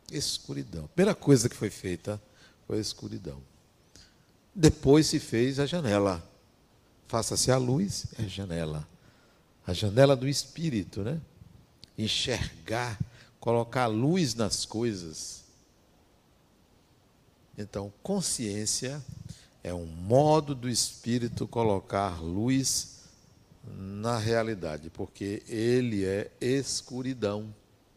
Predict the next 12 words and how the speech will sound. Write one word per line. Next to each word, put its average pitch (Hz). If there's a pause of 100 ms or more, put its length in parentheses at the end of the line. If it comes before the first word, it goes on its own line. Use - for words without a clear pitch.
(140)
Ele 104
vive 160
no 294
inconsciente 107 (540)
e 117
a 120
consciência 117
é -
o 123
despertar 104
do 110
espírito. -